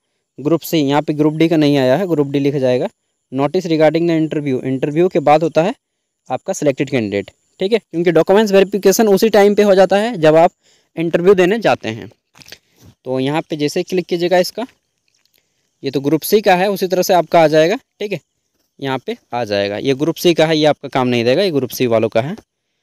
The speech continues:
आपको ड्राइवर और पियून का चेक करना है। तो अपने जो भी डिस्ट्रिक्ट से हैं, उस चौबीस को ज़िला में से जिस भी ज़िले से हैं, उसको सर्च मारना है सिविल कोर्ट, इस तरह से आपका आ जाएगा, ठीक है। I hope कि आपको बातें समझ में आ गई होंगी।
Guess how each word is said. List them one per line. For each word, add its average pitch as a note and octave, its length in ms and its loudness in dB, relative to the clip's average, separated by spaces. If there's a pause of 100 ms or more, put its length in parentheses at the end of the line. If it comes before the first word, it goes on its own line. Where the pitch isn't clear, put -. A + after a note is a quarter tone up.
(340)
आपको A#2+ 240 -4
ड्राइवर C#3 440 2
और D#3 80 0
पियून C#3 260 -6
का C3+ 100 -4
चेक B2 180 -4
करना G#2+ 260 -8
है। A2 60 -4
तो C3+ 100 0
अपने F#3 240 0
जो C#3 340 2
भी G3+ 120 4
डिस्ट्रिक्ट F#3 380 -2
से F3 100 -4
हैं, F#3 120 -2
उस F#3 280 -6 (340)
चौबीस E3 300 -4
को D3 140 0
ज़िला C#3 220 0
में C3+ 100 0
से D3 160 0
जिस C#3+ 240 -2
भी D#3 100 -4
ज़िले C3 220 0
से C#3+ 120 -6
हैं, F#3+ 140 -2 (420)
उसको G3+ 220 -2
सर्च D#3+ 260 2
मारना D#3 240 2
है E3+ 60 0
सिविल D#3 240 -2
कोर्ट, F#3+ 200 2
इस D3+ 140 -4
तरह C3+ 140 2
से - 120 0
आपका G3 280 0 (120)
आ A#2 120 -2
जाएगा, F#2+ 380 -4 (720)
ठीक F#3 140 -2
है। B3 80 2 (560)
I C3+ 120 0
hope F#3+ 260 2
कि G#3+ 60 -2
आपको G3+ 420 0
बातें D#3 300 0
समझ F3 220 0
में E3+ 140 2
आ E3+ 120 4
गई F#3+ 200 2
होंगी। F#3+ 320 -4